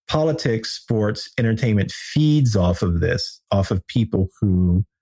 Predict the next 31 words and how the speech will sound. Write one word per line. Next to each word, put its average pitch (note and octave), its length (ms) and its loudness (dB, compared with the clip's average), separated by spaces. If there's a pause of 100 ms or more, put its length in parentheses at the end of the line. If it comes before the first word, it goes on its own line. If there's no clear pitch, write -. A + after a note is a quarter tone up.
(480)
want C#3 460 0
to A2 580 2
admire A2 640 2
somebody, E2+ 760 -2
who G#2+ 80 0
want A2 440 2
to G#2 540 2 (480)
see G#2+ 720 2 (260)
somebody G#2+ 520 2
succeed G#2+ 600 0
or G2+ 120 2
want G#2+ 280 2
to A2+ 100 0
glom A2 440 2
on G2+ 340 2
to G2 440 0 (160)
somebody's G2 460 0
success. F#2 680 -4 (500)
And, G#2 480 2 (320)
you A2 80 2
know, G#2+ 100 2
people F3+ 320 0
have A#2+ 100 0
asked A#2 260 -2
me, G2 160 0
"Well, G#2 200 -2
you're C3+ 160 0
a - 40 -2
business F#2 380 -2
owner. F2+ 220 2
You've, G2+ 540 0